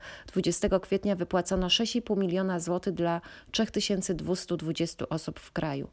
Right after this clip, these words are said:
Na Śląsku otrzyma je blisko tysiąc trzysta osób.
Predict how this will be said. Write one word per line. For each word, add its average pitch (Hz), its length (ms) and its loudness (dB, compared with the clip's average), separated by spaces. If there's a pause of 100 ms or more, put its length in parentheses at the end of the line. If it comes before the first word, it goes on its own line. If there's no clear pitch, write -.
(560)
Na 170 100 2
Śląsku 220 460 2
otrzyma 208 420 2
je 196 120 2
blisko 196 360 0
tysiąc 240 640 0 (120)
trzysta - 500 0
osób. - 460 -6